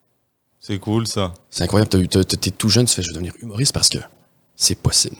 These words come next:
Speaker 1: Ouais.
Speaker 2: Je n'ai jamais pensé, je, je n'ai pas eu cette réflexion, ce déclic en voyant Stéphane Fallu ou Martin Matt ou
Speaker 1: Mhm.
Speaker 2: Louis José.
Speaker 1: Ouais.
Speaker 2: Je l'ai eu en voyant quelqu'un qui me ressemblait. Je,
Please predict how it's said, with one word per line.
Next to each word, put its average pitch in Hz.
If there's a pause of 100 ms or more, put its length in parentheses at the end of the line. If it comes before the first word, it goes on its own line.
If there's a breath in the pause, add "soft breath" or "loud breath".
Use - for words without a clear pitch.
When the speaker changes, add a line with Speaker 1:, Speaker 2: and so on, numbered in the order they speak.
(380)
Speaker 1:
Ouais. 101 (1000)
Speaker 2:
Je 95
n'ai 107
jamais 117
pensé, 113
je, 92
je 98
n'ai 98
pas 120
eu 123
cette 110
réflexion, 101
ce 104
déclic 117
en 95
voyant 87
Stéphane 85
Fallu 95 (420)
ou 95
Martin 87
Matt 101 (420)
ou 101
Speaker 1:
Mhm. 98
Speaker 2:
Louis 101
José. 98 (320)
Speaker 1:
Ouais. 98 (240)
Speaker 2:
Je 95
l'ai 101
eu 117
en 107
voyant 98
quelqu'un 101
qui 98
me 90
ressemblait. 90 (480 loud breath)
Je, -